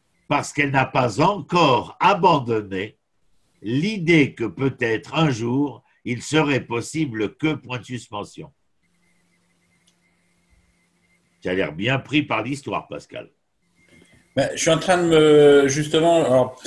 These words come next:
Speaker 1: <laughs>
Speaker 2: je, je faisais le rapprochement avec, euh, tu sais, tout à l'heure, tu parlais de la polémique dans la tradition juive sur le, sur est-ce qu'il est, est-ce qu'il a,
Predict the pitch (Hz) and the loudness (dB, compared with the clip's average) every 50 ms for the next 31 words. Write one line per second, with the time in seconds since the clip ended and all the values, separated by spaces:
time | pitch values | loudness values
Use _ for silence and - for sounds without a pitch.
0 | - - 135 - - - - - - 127 175 - - - _ _ _ _ _ _ | -8 -4 -4 -4 -4 -4 -6 -4 -2 -2 -2 -2 -4 -10 _ _ _ _ _ _
1 | _ _ _ _ _ _ _ _ _ _ _ _ - - - - - 160 160 185 | _ _ _ _ _ _ _ _ _ _ _ _ -12 -8 -6 -2 0 2 2 2
2 | 165 165 175 165 - - 170 170 170 - 185 185 180 170 151 147 151 147 151 147 | 4 4 2 2 4 2 2 2 2 2 2 4 6 6 6 6 4 2 2 2
3 | 147 143 135 135 131 131 127 127 127 127 127 _ _ _ _ _ _ _ _ _ | 4 6 6 6 6 6 2 2 -2 -6 -10 _ _ _ _ _ _ _ _ _
4 | _ _ - 143 139 - 185 - - 151 170 165 165 165 165 147 131 131 143 131 | _ _ -18 -16 -14 -14 -16 -12 -4 2 4 4 4 4 2 -2 0 2 4 4
5 | 135 139 151 147 131 131 127 123 113 - - _ _ - 113 120 120 - 143 139 | 6 6 4 2 4 2 2 0 0 -2 -6 _ _ -6 -4 -4 -2 0 0 2
6 | 139 143 147 156 160 139 135 135 131 127 123 - 139 131 127 131 - - 139 139 | 2 4 2 2 0 2 2 2 2 2 0 -2 -6 -6 -6 -8 -10 -8 -8 -8
7 | 135 151 165 165 - - 151 139 127 123 123 123 117 - - _ _ _ _ _ | -6 -6 -8 -8 -8 -6 -4 -2 0 2 0 0 -2 -4 -12 _ _ _ _ _
8 | _ - 143 143 135 139 139 - - - 156 143 147 147 139 139 135 135 - - | _ -8 -8 -6 -4 -4 -6 -6 -6 -6 -2 0 2 0 0 -2 -6 -8 -4 0
9 | 151 147 | 0 0